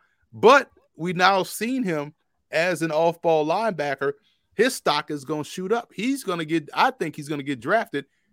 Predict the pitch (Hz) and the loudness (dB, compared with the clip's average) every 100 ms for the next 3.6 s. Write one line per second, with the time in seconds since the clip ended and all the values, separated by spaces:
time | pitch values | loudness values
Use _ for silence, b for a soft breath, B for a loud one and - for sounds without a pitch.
0 | _ - 156 - 196 175 139 143 123 180 | _ -8 -6 -2 0 0 0 -2 0 -2
1 | 190 _ _ 139 143 117 143 160 151 160 | -2 _ _ -8 -6 -2 0 0 -2 -6
2 | 143 151 143 147 151 131 - - - 175 | -2 -4 -4 -8 -8 -8 -8 -6 -4 -4
3 | _ - 131 226 170 | _ -10 -6 -6 -6